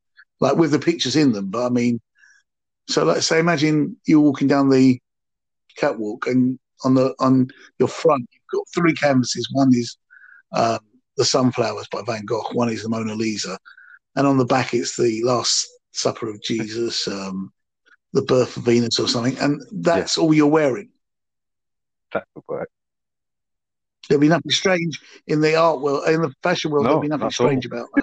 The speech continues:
Speaker 1: that.
Speaker 2: <laughs>
Speaker 1: Okay, now, I had never, ever looked at it like that, but now you say it, it takes
Speaker 2: Yeah.
Speaker 1: it to a whole different place.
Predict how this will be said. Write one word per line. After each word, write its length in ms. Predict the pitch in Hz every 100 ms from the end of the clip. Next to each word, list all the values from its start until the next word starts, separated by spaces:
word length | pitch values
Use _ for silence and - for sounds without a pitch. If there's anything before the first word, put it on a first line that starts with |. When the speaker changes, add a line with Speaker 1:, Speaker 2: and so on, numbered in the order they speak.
| - -
Speaker 1:
that. 100 | 214 _
Speaker 2:
<laughs> 560 | 190 - 170 _ 139 - _ _ _ _ - - _ _ _ _ _ _ _ _ _ _ _ _ _ _ _ _ _ _ _ _ _ _ _ -
Speaker 1:
Okay, 180 | 131 151
now, 340 | 156 160 160 - _ - - - -
I 80 | 170
had 160 | 226
never, 360 | 226 247 233 233 233
ever 220 | 220 220
looked 260 | 220 240
at 100 | 143
it 120 | 131 135
like 160 | 127 -
that, 180 | - -
but 100 | 165
now 120 | 196
you 180 | 240 226
say 280 | 185 240 190 - - _
it, 140 | 147 135 _ _ _ _ _ _ _ -
it 160 | 165
takes 220 | - 190 185
Speaker 2:
Yeah. 60 |
Speaker 1:
it 40 | 185 180 175
to 40 |
a 40 |
whole 180 | 160 190
different 320 | 175 147 165 160
place. 640 | 208 208 - - - -